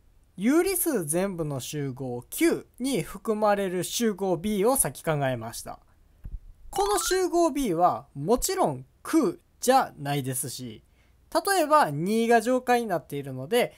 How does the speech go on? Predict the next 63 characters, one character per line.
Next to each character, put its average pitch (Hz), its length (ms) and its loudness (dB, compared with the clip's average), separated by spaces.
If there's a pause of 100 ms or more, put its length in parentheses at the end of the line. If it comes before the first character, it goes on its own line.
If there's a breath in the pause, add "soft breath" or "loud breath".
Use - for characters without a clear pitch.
(160 loud breath)
上 262 280 0
に 302 260 -4
有 156 220 0
階 127 220 -4
で 110 120 -10
す。 - 240 -8 (1000)
で 170 300 2
も 247 400 2
B 180 380 0
は 196 320 4 (160)
九 285 340 -2
乗 269 260 -2
に 240 400 -8
上 285 320 -2
限 294 280 -4
を 175 60 -4
持 127 280 -6
た 240 140 6
な 339 120 0
か - 120 0
っ - 100 -4
た 104 80 -8
わ 101 80 -12
け - 80 -20
で - 80 -18
す - 120 -10
ね。 254 200 -4 (180 soft breath)
ス - 200 -2
ー 247 60 0
プ 233 120 -14
B 220 180 -2
が 151 120 -2
九 277 260 -4
乗 247 120 -2
に 240 80 -4
存 302 220 0
在 277 160 -2
し - 160 -4
な 302 80 0
か 285 120 0
っ 240 140 -4
た 247 140 2
わ 147 100 0
け - 180 -12
で - 120 -16
す。 - 160 -12 (1120)
な 330 160 2
の 269 160 2
で、 175 320 -4 (100)
こ 226 140 -4
の 214 160 -2
九 151 380 -4
は 196 360 4 (380)
上 226 340 6
限 214 300 -4
性 175 320 -2
質 - 240 -4
を 240 180 2
満 135 320 -6
た 247 220 8
さ 285 240 0
な 233 200 0
い 247 280 -6